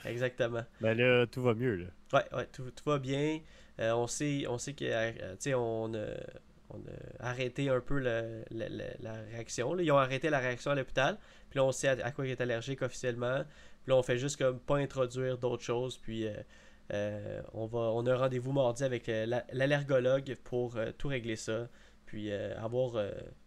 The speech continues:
Speaker 1: être plus clair dans, dans tous, euh, les, les, les trucs à venir.
Speaker 2: Bon, ben, c'est des bonnes nouvelles, des bonnes nouvelles.
Speaker 1: Ouais,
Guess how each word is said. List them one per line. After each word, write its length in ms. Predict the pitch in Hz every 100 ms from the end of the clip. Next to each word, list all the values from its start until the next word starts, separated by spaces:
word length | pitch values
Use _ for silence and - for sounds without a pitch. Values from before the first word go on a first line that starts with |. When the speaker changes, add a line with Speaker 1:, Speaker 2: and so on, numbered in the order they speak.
| -
Speaker 1:
être 120 | 120 -
plus 140 | 196
clair 280 | - 160 156
dans, 220 | 135 120
dans 120 | 117
tous, 160 | 117 - 127
euh, 200 | 117 113
les, 160 | 110
les, 180 | 107 107
les 140 | 107
trucs 200 | 110 131
à 80 | 113
venir. 200 | 110 104 117 - - - - - - - -
Speaker 2:
Bon, 200 | 110 101
ben, 160 | 98 85
c'est 420 | - 101 107 107
des 140 | 110
bonnes 180 | 120 185
nouvelles, 280 | 208 135 165
des 100 | 185
bonnes 180 | 180 190
nouvelles. 400 | 170 143 170 175
Speaker 1:
Ouais, 100 | 160